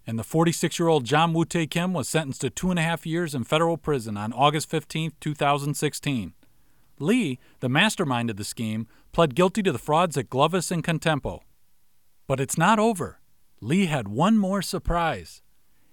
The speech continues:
In between his time at Glovis and Contempo, Lee had worked for another company called Orion Technology. While working there,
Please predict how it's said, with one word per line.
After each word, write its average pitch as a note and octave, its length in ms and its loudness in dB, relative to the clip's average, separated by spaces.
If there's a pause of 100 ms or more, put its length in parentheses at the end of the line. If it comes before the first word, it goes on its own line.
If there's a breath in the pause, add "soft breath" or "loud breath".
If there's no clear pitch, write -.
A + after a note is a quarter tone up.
(120)
In A#3+ 160 4
between C4 340 2
his G3+ 140 -2
time F#3+ 280 -2
at C#3 120 -4
Glovis F3 500 0
and C#3+ 100 0
Contempo, C3+ 640 -2 (220 soft breath)
Lee F#3 140 4
had A#3+ 100 0
worked D3+ 220 2
for F#3+ 120 -2
another F3+ 400 0
company C#3 360 -4
called C#3+ 300 0
Orion C#3 480 2
Technology. C3+ 760 -2 (460)
While E3 220 4
working G3+ 460 -2
there, A2 260 -6